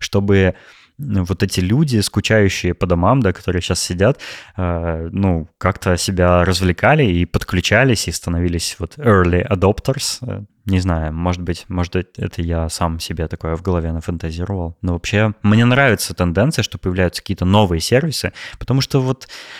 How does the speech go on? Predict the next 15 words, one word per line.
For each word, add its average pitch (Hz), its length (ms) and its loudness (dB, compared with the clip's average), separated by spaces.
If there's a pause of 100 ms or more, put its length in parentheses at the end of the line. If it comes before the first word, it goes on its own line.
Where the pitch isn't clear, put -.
(160)
Instagram 139 680 4
и 135 60 6
эти 131 100 -2
все 123 180 -2
Фейсбуки, 131 640 0
это 123 100 0
всё 135 160 0
какая-то - 380 -2 (200)
такая 147 340 2
тухлятина, 123 720 2
всё - 420 0
это 135 160 2
уже 123 240 2
неинтересно, 104 1400 2
ну, 123 380 2